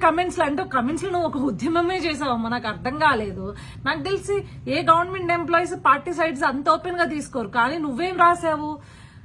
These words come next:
విజయసాయి రెడ్డి గారు ఇంకా మరి ఆ వైఎస్ఆర్సీపీ పార్టీలో ఏ నాయకుల కింద రాయలేదు, లేకపోతే వైఎస్ఆర్సీపీ పార్టీకి అఫీషియల్ పేజెస్ ఉంటే వాటి కింద కూడా ఏమీ రాయలేదు. నువ్వు దేని కింద రాసావు? కేవలం విజయసాయి రెడ్డి గారి అకౌంట్ కింద మాత్రమే ఏమని రాసావు? "You are the spinal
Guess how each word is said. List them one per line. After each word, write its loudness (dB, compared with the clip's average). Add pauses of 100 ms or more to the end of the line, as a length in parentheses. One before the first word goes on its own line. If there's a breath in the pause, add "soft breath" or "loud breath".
(240 loud breath)
విజయసాయి 4
రెడ్డి -2
గారు 2
ఇంకా -2
మరి -2 (540)
ఆ -4 (200)
వైఎస్ఆర్సీపీ -2
పార్టీలో 2
ఏ 4
నాయకుల 0
కింద -4
రాయలేదు, 4
లేకపోతే -4
వైఎస్ఆర్సీపీ -4
పార్టీకి -4
అఫీషియల్ -4
పేజెస్ -8
ఉంటే -6
వాటి 2
కింద -6
కూడా -2
ఏమీ -2
రాయలేదు. -4
నువ్వు -8
దేని -2
కింద -4
రాసావు? -4
కేవలం -2
విజయసాయి -2
రెడ్డి -4
గారి -2
అకౌంట్ -4
కింద -6
మాత్రమే -4
ఏమని -4
రాసావు? -2 (760 loud breath)
"You 2
are -2
the -4
spinal 0